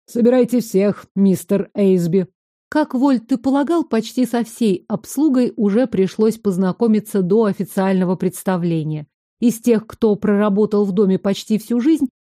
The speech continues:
нашлись трое: конюх Стэн Филч, кухарка Дора Моэс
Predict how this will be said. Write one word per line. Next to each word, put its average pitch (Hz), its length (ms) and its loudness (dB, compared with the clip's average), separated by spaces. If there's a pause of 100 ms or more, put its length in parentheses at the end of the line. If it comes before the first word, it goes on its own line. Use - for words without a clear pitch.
(140)
нашлись 226 480 0
трое: 175 420 0 (260)
конюх 202 540 2
Стэн 196 380 0
Филч, 302 500 -2 (260)
кухарка 196 800 -2
Дора 185 440 2
Моэс 277 460 0